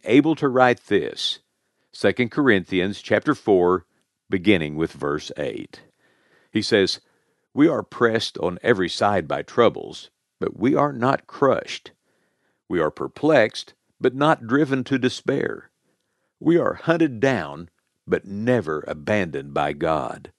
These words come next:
We get knocked down, but we are not destroyed. Through suffering, our bodies continue to share in the death of Jesus,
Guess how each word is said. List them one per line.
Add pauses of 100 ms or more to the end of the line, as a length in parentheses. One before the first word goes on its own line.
(600)
We
get
knocked
down, (280)
but
we
are
not
destroyed. (680)
Through
suffering, (240)
our
bodies
continue
to
share
in
the
death
of
Jesus,